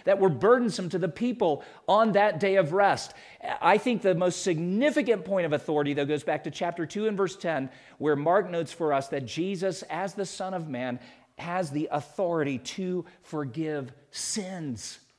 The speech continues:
Now, there are a lot of well-intentioned people in the world that when we mess up, will come alongside and say, "Oh, it's okay."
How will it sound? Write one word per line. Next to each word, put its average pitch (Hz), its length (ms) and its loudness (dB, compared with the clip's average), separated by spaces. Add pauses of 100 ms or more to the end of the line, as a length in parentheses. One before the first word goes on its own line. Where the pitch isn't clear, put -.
(3250)
Now, 147 140 -2
there 202 220 2
are - 20 10
a 175 80 8
lot 180 280 6
of 147 200 2
well-intentioned 170 760 0
people 170 360 -6
in 135 60 -6
the 127 60 -2
world 131 260 0
that 135 140 -4
when 143 200 -4
we 185 100 0
mess 170 380 -4
up, 170 180 -2
will 139 80 0
come 165 180 -6
alongside 147 640 -4
and 120 140 -6
say, 135 300 -4 (280)
"Oh, 156 260 -8
it's 156 200 -10
okay." 156 640 -8